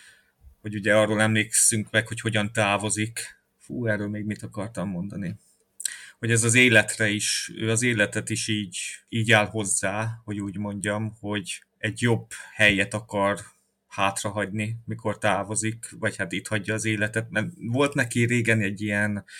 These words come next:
már évekkel ezelőtt egy ilyen nyilatkozat, amikor a létezésről,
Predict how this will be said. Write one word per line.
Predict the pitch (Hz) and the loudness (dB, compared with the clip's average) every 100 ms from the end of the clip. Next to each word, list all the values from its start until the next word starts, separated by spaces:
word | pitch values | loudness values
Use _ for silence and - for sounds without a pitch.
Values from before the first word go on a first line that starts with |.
| - - | -16 -14
már | - 110 | -6 -2
évekkel | 107 113 117 117 110 | 0 0 0 -2 -2
ezelőtt | 104 104 104 104 - - - - _ | 0 0 -2 -4 -4 -6 -6 -10 _
egy | - 98 | -10 -6
ilyen | 107 104 101 104 101 98 | -2 0 0 -2 -6 -6
nyilatkozat, | 107 110 - 104 101 107 | -2 -2 -2 -6 -4 -4
amikor | 104 - 92 | -4 -4 -6
a | 90 | -2
létezésről, | 113 117 117 107 107 104 - 107 104 104 104 95 | 2 2 2 0 0 -2 -4 -4 -2 -2 -2 -6